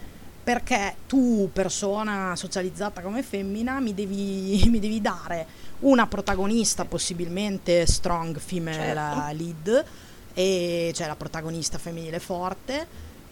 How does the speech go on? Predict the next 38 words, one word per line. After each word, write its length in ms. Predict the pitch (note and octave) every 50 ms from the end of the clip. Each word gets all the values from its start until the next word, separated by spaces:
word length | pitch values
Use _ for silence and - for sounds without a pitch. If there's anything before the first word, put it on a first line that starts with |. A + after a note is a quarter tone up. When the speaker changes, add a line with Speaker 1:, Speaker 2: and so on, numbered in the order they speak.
| -
Speaker 1:
e 480 | - G#3 G#3+ A3 A#3+ A#3+ B3+ C#4+ D4+ D#4+
mi 140 | C#4+ B3 G#3+
devi 280 | F#3 G3+ G3 G3 B3+ C#4+
di-, 380 | C#4 C4+ A3 G3 F#3 F3+ F3+ E3
dire, 480 | E3+ F#3 A3+ C#4 D4 C#4+ C4+ A3+ G3 F3+
insomma, 340 | D#3+ - - G3 F#3 F3
qual 160 | - - D#3+ F3
è 100 | G#3+ B3+
il 80 | A3+
senso 400 | - - G#3+ G#3 A3+ G#3 - -
della 180 | F3+ F3+ F3 F3
prospettiva 920 | - F#3+ F3+ - - F3 F3 - - G#3 F#3 F3+ E3+ D#3+ D#3+ D#3 E3 D#3 D3+
femminile 540 | - F3 E3+ E3+ F3 F#3 G#3 G#3+ F3+ E3
su 120 | D3 - -
questo 240 | - F#3 E3 - -
argomento, 540 | C4 D4+ B3 E4+ C#4+ G3 A3 A#3 A3+ - A#3
come 180 | - G3+ F#3 F3
ci 100 | - -
faremo 300 | - - F3 E3+ E3 F3
dei 100 | F3+ G3+ G3+
soldi 380 | - - E3 E3+ E3 D#3+ F3+
in 40 | F3+
Speaker 2:
Infatti. 80 | E3+ D3
Speaker 1:
quel 140 | D#3 D#3
senso 340 | - - - E3 D3+ - -
lì. 180 | E3 F3 E3+ D3 - - - - - - - - -
Per 140 | - A3 A3+
cui 180 | - D#4 D4 G#3
alla 140 | F#3+ A3 C#4
fine 220 | - C#4+ G3+ -
ti 100 | - F#3
fanno 400 | - - D4 B3+ F#3 E3+ F3 F3
lavorare 680 | F#3+ G#3 A3+ B3+ D4 D4 D4 D4+ D#4 D#4+ E4+ E4+ E4+ -
solo 600 | - - - - - G#3 G#3 G#3+ A3 A3 A#3 A#3
se 180 | A3+ - - G3+
fai 500 | - - F#3 E3 D3 D#3+ D#3+ E3+ E3+ -
quello, 720 | - - C#3 D3 D3 C#3+ C3+ C#3 C#3 C#3+ C#3+ C#3+ D3 D3+ C#3+ D3+
no? 220 | D#3+ D#3+ G3 A#3+